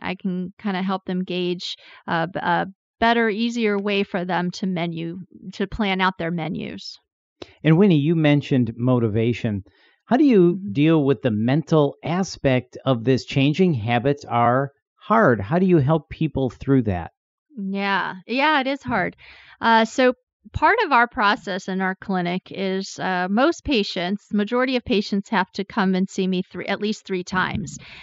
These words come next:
Speaker 1: And over the, some, and s-, for some patients more. Um, and I am always available to patients even after surgery for that follow-up.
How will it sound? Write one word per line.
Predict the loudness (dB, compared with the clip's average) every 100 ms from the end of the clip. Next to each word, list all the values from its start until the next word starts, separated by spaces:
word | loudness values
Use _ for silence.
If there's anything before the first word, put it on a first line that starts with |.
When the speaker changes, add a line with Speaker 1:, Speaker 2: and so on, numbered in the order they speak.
| -6
Speaker 1:
And | 0 2
over | 2 2 2
the, | 2 2 2 0
some, | 0 0 2
and | 0
s-, | 0
for | -4 -4
some | -2 0
patients | 0 -2 -2 -4 -2
more. | -2 0 -2 -6 -10 -20 -18 -2
Um, | 0 2
and | 2
I | 4
am | 4 2 2
always | 0 0 -2
available | -2 0 0 -2 -8
to | -6
patients | -4 -4 -4 -4
even | -6 -6
after | -6 -6 -6 -10
surgery | -8 -10 -8 -10
for | -8
that | -8 -8
follow-up. | -4 -2 0 -2 -4 -8